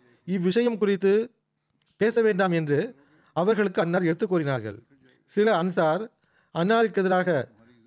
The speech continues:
சான்றுகளை எடுத்து வைக்க ஆரம்பித்தனர். ஹசரத் உமர் கூறுகிறார்கள், அபூபக்கருக்கு பேச வராது,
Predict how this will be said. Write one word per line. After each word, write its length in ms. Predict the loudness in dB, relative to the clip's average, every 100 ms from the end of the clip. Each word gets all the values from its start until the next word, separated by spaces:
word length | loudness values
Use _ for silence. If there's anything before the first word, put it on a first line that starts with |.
| -6
சான்றுகளை 440 | -2 0 2 2 2
எடுத்து 300 | 0 0 0
வைக்க 300 | 2 2 0
ஆரம்பித்தனர். 520 | 0 -2 0 -2 -4 _ _ _ _ -4
ஹசரத் 220 | 0 0
உமர் 260 | 2 0 2
கூறுகிறார்கள், 640 | 2 2 0 0 -2 -4 -16 _ _ -8
அபூபக்கருக்கு 760 | -2 0 2 2 0 0 0 2
பேச 300 | 2 2 2
வராது, 480 | 2 0 -2 -4